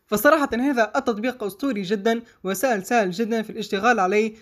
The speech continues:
و-، والسحب قليل جدًا. فأتمنى تصلوا هذا الفيديو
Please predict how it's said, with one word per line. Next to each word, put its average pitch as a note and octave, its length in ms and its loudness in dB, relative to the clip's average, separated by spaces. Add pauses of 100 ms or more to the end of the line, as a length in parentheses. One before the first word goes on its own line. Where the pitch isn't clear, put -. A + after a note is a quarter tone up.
(180)
و-، F3+ 300 2
والسحب G3 600 -4 (360)
قليل A3 280 0
جدًا. A3 440 0
فأتمنى B3 500 0
تصلوا G#3 320 -6
هذا A3 200 -2
الفيديو F3+ 560 -4